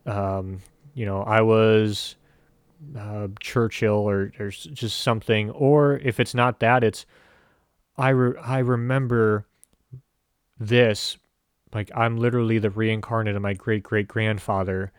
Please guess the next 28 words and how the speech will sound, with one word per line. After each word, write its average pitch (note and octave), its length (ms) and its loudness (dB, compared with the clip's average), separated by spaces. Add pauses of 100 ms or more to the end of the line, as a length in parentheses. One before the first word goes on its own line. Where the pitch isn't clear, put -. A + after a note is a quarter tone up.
(480)
I G#2+ 100 -2
remember A2 380 0
this G2+ 220 -2
tool A#2+ 360 -2
he G2+ 140 -2
used. G2 520 -4
I G#2 80 -2
used A2 320 0
it A2 100 0
when G#2 160 -4
I G#2 140 -2
was G#2 340 -4
new, G#2+ 400 0
and G#2 100 -6
I G#2 100 0
could G#2 200 -6
remember G#2 420 -2
all G#2+ 140 4
this G2 160 -2
stuff. F#2+ 480 -4 (540)
And G#2+ 220 -6
then G2 140 -2
I G2 60 -2
found G#2+ 300 0
it G#2 40 0
in G2+ 120 -4
a F#2+ 80 -4
closet, G2+ 640 0